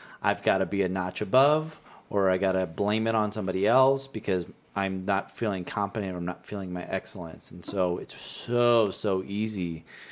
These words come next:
for me to just go up to somebody who doesn't even, I, I'm not even that close to, but then complain or blame somebody for something else that's going, going on because I can't do something about that. And so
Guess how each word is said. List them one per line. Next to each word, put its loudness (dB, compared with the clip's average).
for -4
me 0
to 0
just -4
go 2
up 0
to -10
somebody -4
who -2
doesn't 2
even, 0
I, 2
I'm 0
not 4
even 2
that 0
close 0
to, -2
but 0
then 0
complain -2
or 0
blame -4
somebody -4
for -8
something -6
else -6
that's -12
going, -8
going -4
on -4
because -10
I 0
can't -8
do -6
something -8
about -10
that. -10
And -4
so 2